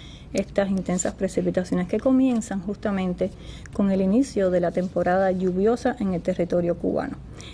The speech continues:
Está asociado a la influencia de la vaguada, eh, permanente, casi estacionaria, a los niveles medios que podemos ver en las imágenes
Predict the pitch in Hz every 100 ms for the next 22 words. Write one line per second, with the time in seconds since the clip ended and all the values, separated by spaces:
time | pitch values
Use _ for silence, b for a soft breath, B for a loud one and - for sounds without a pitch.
0 | - - 185 - - 220 220 262 - -
1 | 190 180 - 196 202 233 247 214 247 B
2 | B B B 208 190 180 180 175 185 240
3 | 196 240 - - - - - - 196 185
4 | 170 175 - _ - 190 - 196 - -
5 | 196 - - 226 - - 196 190 220 -
6 | 190 185 - 202 185 196 - - 190 180
7 | 185 190 185 185 190 180 175 196 180